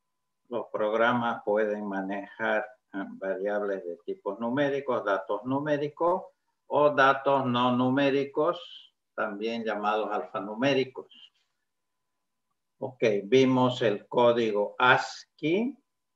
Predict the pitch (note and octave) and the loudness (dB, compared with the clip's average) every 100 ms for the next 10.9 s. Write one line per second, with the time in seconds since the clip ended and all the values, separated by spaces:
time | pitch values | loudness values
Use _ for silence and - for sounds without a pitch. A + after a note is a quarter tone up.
0 | _ _ _ _ _ _ _ _ _ _ | _ _ _ _ _ _ _ _ _ _
1 | A2+ G2+ G#2 G2 - A2+ A#2 A2+ A#2 A#2 | -8 -6 -6 -6 -2 0 0 0 -2 -2
2 | G2 F#2+ G#2+ - G#2 F#2+ F2+ - F2 - | -2 0 -2 -4 -6 -6 -8 -8 -8 -6
3 | F#2+ F#2+ F#2+ F#2 F#2+ G2 A2 C#3 C#3+ A#2+ | -6 -6 -6 -6 -2 0 2 2 0 -2
4 | G2+ F#2 F#2 F#2+ F#2 E2 E2+ - - C3+ | -6 -6 -2 -2 -4 -6 -8 -10 -2 2
5 | C3+ C#3 C#3 C3 - A#2 G2+ F#2+ F#2+ F#2 | 2 2 2 2 2 0 2 2 0 -2
6 | F#2 F#2 F#2+ F#2+ - G#2 G2+ A2+ C#3 - | -8 -8 -6 -6 -8 -10 -4 0 0 2
7 | B2 C3 B2 A#2+ A2 A#2 G2+ A2+ A#2+ A#2 | 4 6 6 2 -2 -6 -4 -2 0 -2
8 | G2 F#2+ - F#2+ G2+ G#2 - G2+ G2 F#2 | -4 -6 -6 -4 -4 -6 -8 -6 -2 -2
9 | F#2+ - - G2+ F#2+ F#2 - G2+ G#2 A2 | -2 -4 -4 -2 -2 -4 -6 -6 -4 -2
10 | C#3 C#3 C#3 B2 - E3+ E3+ - _ | 0 0 -2 -4 -2 -2 -2 -10 _